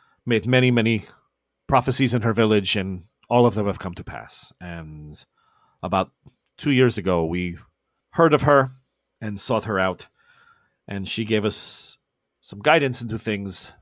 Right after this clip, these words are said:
And now that we have failed to contact the creature for the tenth time, it became apparent that it was time to call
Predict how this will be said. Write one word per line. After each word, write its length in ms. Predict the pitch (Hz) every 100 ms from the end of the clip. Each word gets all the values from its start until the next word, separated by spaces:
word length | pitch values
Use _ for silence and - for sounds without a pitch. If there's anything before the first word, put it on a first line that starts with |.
| _ _ _ _ -
And 640 | 101 95 92 95 104 101
now 180 | 123 120
that 140 | 110
we 80 | 117
have 240 | 101 101 92
failed 540 | - 123 117 104 92 - - _ _ _ _ -
to 100 | 110
contact 760 | - 127 117 120 101 - - - _ _ _ _ _ -
the 60 | 120
creature 540 | - 151 - 127 101 - _ _ _ _ _
for 160 | -
the 140 | 107 107
tenth 460 | - 147 131 -
time, 460 | - 131 120 117 107 _ _ _ _ _
it 60 | -
became 280 | 117 139 127
apparent 600 | - 143 135 - - - - _ _ _ _ _ -
that 140 | 113
it 80 | 104
was 120 | 117
time 200 | 135 120
to 100 | 113
call 540 | - 117 113 110 95